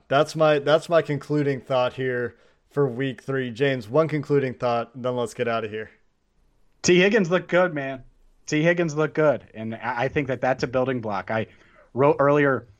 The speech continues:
Speaker 2: this week, you know, 'cause T Higgins was expected to start regardless of who was inactive.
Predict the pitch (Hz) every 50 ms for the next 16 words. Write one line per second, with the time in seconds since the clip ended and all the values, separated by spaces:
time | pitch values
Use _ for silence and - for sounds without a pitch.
0 | _ _ _ _ _ - 120 135 127 107 117 123 135 139 131 123 123 110 117 117
1 | 113 110 107 110 107 - 113 - - - - 127 120 120 123 110 117 110 101 107
2 | 101 92 - - - - - 117 120 107 - - - 143 143 139 - 127 104 110
3 | 110 - - 127 117 117 110 107 107 107 123 117 117 113 107 101 - - - 113
4 | 104 104 92 107 101 104 107 113 113 - 107 92 82